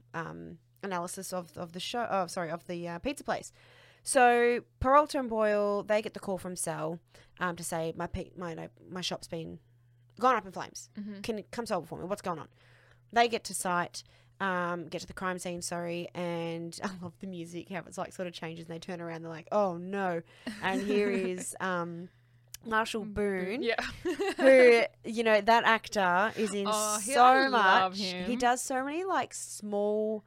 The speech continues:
Speaker 1: s-, um, characters. Like, sorry, small, yeah, small characters.
Speaker 2: Small roles,
Speaker 1: Small
Speaker 2: yeah.
Speaker 1: roles, that's the word. In, um, in so many different shows,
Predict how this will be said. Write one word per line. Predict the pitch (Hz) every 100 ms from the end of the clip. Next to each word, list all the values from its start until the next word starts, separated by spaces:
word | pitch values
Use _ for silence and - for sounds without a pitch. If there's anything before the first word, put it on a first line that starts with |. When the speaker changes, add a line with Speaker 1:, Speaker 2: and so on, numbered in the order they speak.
| _ _ - -
Speaker 1:
s-, | - - -
um, | 196 185 180 170 -
characters. | - 202 208 - 185 156 160 - - _ _ _ _ _ _ _ -
Like, | 190 -
sorry, | 170 202 180
small, | - - - 220 214 208 -
yeah, | 226 285
small | 240 359
characters. | 339 214 165 170
Speaker 2:
Small | 226 226
roles, | 202 185 185 165 160
Speaker 1:
Small | - 302
Speaker 2:
yeah. | 254
Speaker 1:
roles, | 202
that's | 214 -
the |
word. | 202 180 180 - _
In, | 254 240
um, | 220 214 208 202 170 _ -
in | 254
so | 226 - 285 285
many | 277 247
different | 240 208
shows, | - 254 220 - -